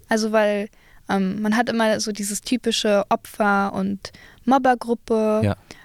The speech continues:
Speaker 1: Und, ähm, am Anfang verstehen sich zwei Leute nicht, aber dann verstehen sie sich. Und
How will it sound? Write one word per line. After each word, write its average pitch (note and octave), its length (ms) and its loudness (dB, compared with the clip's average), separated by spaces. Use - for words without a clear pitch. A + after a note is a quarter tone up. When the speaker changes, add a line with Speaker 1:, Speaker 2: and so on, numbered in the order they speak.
Speaker 1:
Und, G3+ 520 2
ähm, G3 400 -2
am G#3+ 120 2
Anfang A3 320 0
verstehen C4 340 0
sich B3 120 -2
zwei A#3+ 200 0
Leute A3 240 0
nicht, A3 400 0
aber G3 160 0
dann G3 120 -2
verstehen B3 340 0
sie A#3 100 0
sich. A3 480 -2
Und G3 560 0